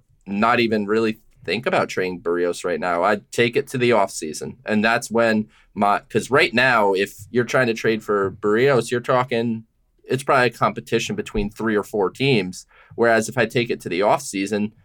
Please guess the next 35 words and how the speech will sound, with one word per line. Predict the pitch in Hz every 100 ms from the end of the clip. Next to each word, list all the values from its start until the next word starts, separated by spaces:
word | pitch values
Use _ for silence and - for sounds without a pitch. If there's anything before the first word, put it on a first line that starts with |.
| _ _
there's | - -
probably | 175 156
gonna | 143 127
be | 131 123 _ _ _ _ _ -
ten | - 147 143
to | 143
twelve | - 175 220 233
teams | - 90 92
bidding | - 78 78
on | 69 64
him. | - - _
So | - 131
I'll, | 135 143 - _ _ _ _ - -
I'll | 90 135 139 -
get | 147 117
a |
much | 110 135 170 - 110
bigger | 127 117
return | 98 - 131 110 90 80
in | 110
the | 110
offseason | 117 117 - 90 92 90
than | 95
I | 90
would, | 92 98 92 90 - _ _ _ _ _ 95
you |
know, | 90 -
at | 110 107
the | -
trade | - 98 101
deadline. | 85 80 71 73 80 _ _
I | -
don't | 131 127
think | - 131 113
the | 120 113 104 98